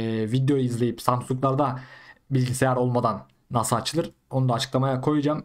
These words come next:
Ben elimde Poco X üç olduğu için Poco X üç'ü göstereceğim arkadaşlar ve daha sonra tüm telefonlar için, yani herhangi bir program gel-, e, telefonun içinde program açmadan tüm telefonlara, e, F P S sayacı nasıl açılır onu göstereceğim. Öncelikle Poco X üçün arkadaşlar açmamız için,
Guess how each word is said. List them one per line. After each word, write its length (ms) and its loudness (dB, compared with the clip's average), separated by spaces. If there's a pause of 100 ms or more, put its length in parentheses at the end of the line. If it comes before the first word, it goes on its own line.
Ben 280 0
elimde 300 2
Poco 280 -2
X 180 -2
üç 140 -8
olduğu 240 2
için 160 -2
Poco 260 -2
X 380 -4
üç'ü 120 2
göstereceğim 440 0
arkadaşlar 480 0
ve 200 0 (560)
daha 200 2
sonra 500 0 (160)
tüm 240 0
telefonlar 520 0
için, 260 -6 (460)
yani 340 0 (280)
herhangi 400 0
bir 40 -4
program 400 0
gel-, 220 0
e, 640 0 (180)
telefonun 300 2
içinde 300 0
program 280 2
açmadan 460 0 (260)
tüm 180 0
telefonlara, 720 0 (380)
e, 340 0
F 80 -6
P 160 2
S 60 -6
sayacı 260 0
nasıl 220 0
açılır 200 -2
onu 200 2
göstereceğim. 460 -2
Öncelikle 400 0
Poco 300 -2
X 260 -2
üçün 200 -2
arkadaşlar 380 -2
açmamız 460 0
için, 320 -2